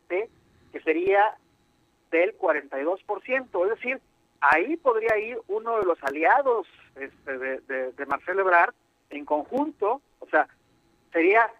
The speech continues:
una candidatura de Marcelo y una candidatura de Ricardo Monreal de la Ciudad de México,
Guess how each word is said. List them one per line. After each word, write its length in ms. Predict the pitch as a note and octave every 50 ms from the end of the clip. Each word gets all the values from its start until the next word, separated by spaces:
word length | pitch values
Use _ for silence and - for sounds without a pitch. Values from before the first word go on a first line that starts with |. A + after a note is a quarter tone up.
| _ _ _ _ _ _ _ _ _ _ _
una 180 | E3 F3 G#3+ -
candidatura 460 | - G3 F#3+ F#3+ F3 E3+ - A3 A#3
de 60 | A#3
Marcelo 560 | A#3 A#3 A3 - A#3+ A3 A3 G3+ G#3+ A#3+ - -
y 40 | E3
una 140 | F#3 G3+ G3+
candidatura 440 | - F3 E3 D#3+ E3+ - G#3+ A3 A3
de 60 | G#3+
Ricardo 340 | F3+ - F#3 G3+ A#3 B3 A3+
Monreal 500 | G#3 F#3+ F3+ F3+ G#3 A#3+ C4 D4+ C#4+ A3+
de 80 | F#3+ E3+
la 100 | D#3 -
Ciudad 180 | - F3+ F3
de 80 | D3 C3
México, 500 | B2 G#2 - G#3 - _ - A#3+ A#3